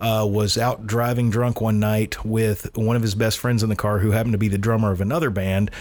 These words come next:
uh, wrecked the car, killed the, uh, passenger. Um, uh, the singer of Motley Crue was found guilty of, of, uh,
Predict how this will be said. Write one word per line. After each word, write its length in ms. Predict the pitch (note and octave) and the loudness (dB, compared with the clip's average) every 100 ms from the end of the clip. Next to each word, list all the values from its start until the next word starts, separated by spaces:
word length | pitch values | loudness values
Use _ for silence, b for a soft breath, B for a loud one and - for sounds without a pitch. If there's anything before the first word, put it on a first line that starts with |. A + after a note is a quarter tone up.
| B B | B B
uh, 220 | G2 F#2+ G2 | -2 0 2
wrecked 240 | C3+ C#3 | 0 0
the 60 | C3 | -4
car, 500 | - A#2 A2+ A2 G#2+ B B - | -2 0 0 -2 -4 B B -20
killed 400 | - D#3 D#3+ C#3 | -4 -2 0 0
the, 320 | A#2+ A#2 A2+ | 0 0 -2
uh, 180 | A#2 A2+ | -2 -2
passenger. 800 | G2+ A#2+ G#2+ - G2+ G#2 G#2 G2+ B B B | 0 0 0 0 0 2 2 0 B B B
Um, 600 | G2+ G#2 G#2 G2 G2+ F2 - | -2 0 0 2 0 -2 -6
uh, 300 | C2 E2 G2+ | -6 -6 -4
the 380 | G#2+ G#2+ G2+ | -2 0 0
singer 400 | G2 C3+ B2+ A#2+ | 0 0 2 2
of 80 | A2+ | 2
Motley 260 | A#2 G#2+ G#2+ | 0 0 -2
Crue 220 | - A2+ | 0 2
was 160 | G#2+ - | 0 0
found 480 | A#2 A2 A2 G#2 | 0 2 2 0
guilty 320 | G2+ G#2+ A2+ G#2 | 0 0 0 0
of, 260 | G#2 G2+ | 0 -2
of, 400 | G2+ F#2 F#2 F2+ | -2 0 -2 -2
uh, 400 | F#2 F2 E2+ E2 | 0 0 0 -2